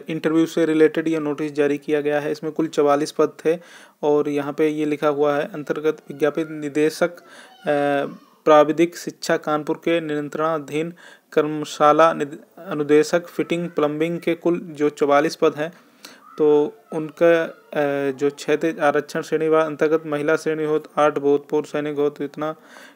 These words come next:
के सापेक्ष शॉर्ट टेस्टिंग की कार्रवाई के उपरांत कुल, कुल एक सौ अस्सी आवेदकों का प्रश्नगत पद हेतु,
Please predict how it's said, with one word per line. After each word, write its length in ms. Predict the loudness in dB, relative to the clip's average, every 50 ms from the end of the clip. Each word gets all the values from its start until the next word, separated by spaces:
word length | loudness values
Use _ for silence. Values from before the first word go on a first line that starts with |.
| _ 0
के 120 | 0 0
सापेक्ष 480 | 2 2 0 2 2 2 2 2 0 -6
शॉर्ट 260 | -4 0 0 0 2
टेस्टिंग 320 | 2 -2 -2 -2 -6 -6 -4
की 100 | -6 -4
कार्रवाई 520 | 0 2 2 2 4 2 2 2 2 0
के 200 | 0 -2 -4 -4 -4
उपरांत 580 | -6 -4 0 2 4 4 4 2 -2 -6 -8 -10 -10 -16 -20 -20 -20 -20 -20 _ _ 6
कुल, 280 | 6 8 8 6 2 -2 -8 _ _ _ _ _ _ _ _ _ _ _ _ -20 -20 _ _ -20 _ _ _ _ _ _ _
कुल 280 | 2 2 2 2 2 0
एक 160 | -2 -2 -2 0
सौ 140 | -2 -2
अस्सी 600 | 0 0 -2 -2 -2 -4 -4 -2 -2 -2 -4 -6 -6 0
आवेदकों 680 | 2 4 6 6 6 4 4 2 0 0 0 0 0 -2
का 560 | -4 -2 2 2 2 2 0 -4 _ _ _ 2
प्रश्नगत 560 | 2 2 2 2 -4 -6 -2 2 2 2 2 0 -6 0 0
पद 180 | 0 0 0 -2 0
हेतु, 360 | 2 2 2 0 -4 -10